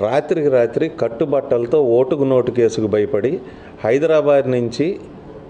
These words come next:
కరకట్ట మీదకి జంపింగ్ జపాంగ్ అయినాడు ఎవడు? చంద్రబాబే కదా, అవునా కదా? రెండు వేల పంతొమ్మిది ఎన్నికల తర్వాత, తెలుగుదేశం పార్టీ ఓడిపోయిన తర్వాత, మళ్ళీ ఈ కరకట్ట మీద నుంచి హైదరాబాద్ పారిపోయి ఇల్లు కట్టుకున్న జంపింగ్ జపాంగ్ ఎవడు?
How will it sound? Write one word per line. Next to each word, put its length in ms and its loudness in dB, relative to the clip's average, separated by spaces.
కరకట్ట 400 -2
మీదకి 340 0
జంపింగ్ 440 0
జపాంగ్ 340 0
అయినాడు 300 2
ఎవడు? 460 2
చంద్రబాబే 460 2
కదా, 380 0
అవునా 200 0
కదా? 460 2
రెండు 220 2
వేల 160 2
పంతొమ్మిది 580 0
ఎన్నికల 380 0
తర్వాత, 440 2
తెలుగుదేశం 520 2
పార్టీ 240 0
ఓడిపోయిన 560 2
తర్వాత, 540 0
మళ్ళీ 260 2
ఈ 140 4
కరకట్ట 420 -2
మీద 200 0
నుంచి 240 2
హైదరాబాద్ 520 2
పారిపోయి 440 4
ఇల్లు 160 2
కట్టుకున్న 360 2
జంపింగ్ 420 0
జపాంగ్ 340 0
ఎవడు? 380 2